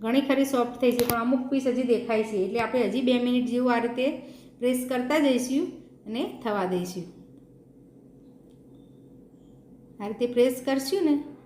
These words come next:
એટલે ખજૂર ભાગી જશે ને એટલે એકદમ લુવા જેવું થઈ જશે. ગેસ સ્લો રાખવાનો, એ મેન ધ્યાન રાખવાનું, નહીંતર ખજૂર બળી જશે. તો બે મિનિટ જેવું થયું છે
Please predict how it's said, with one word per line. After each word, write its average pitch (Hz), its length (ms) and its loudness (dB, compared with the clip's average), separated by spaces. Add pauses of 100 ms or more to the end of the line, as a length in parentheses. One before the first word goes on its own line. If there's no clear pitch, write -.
(200)
એટલે 240 320 -4
ખજૂર 240 300 -2
ભાગી 247 360 2
જશે 330 240 -2
ને 302 100 2
એટલે 240 200 -2
એકદમ 262 480 0
લુવા 240 220 2
જેવું 240 260 0
થઈ 196 220 -2
જશે. 180 340 -4 (4000)
ગેસ 233 320 -2
સ્લો 262 180 0
રાખવાનો, 226 640 -2 (320)
એ 214 60 -8
મેન 226 360 -2
ધ્યાન 214 220 2
રાખવાનું, 190 480 -2
નહીંતર 202 300 -4
ખજૂર 220 340 -2
બળી 202 220 0
જશે. 180 340 -4 (1160)
તો 208 100 -6
બે 233 180 2
મિનિટ 269 280 4
જેવું 277 160 0
થયું 330 160 2
છે 269 420 0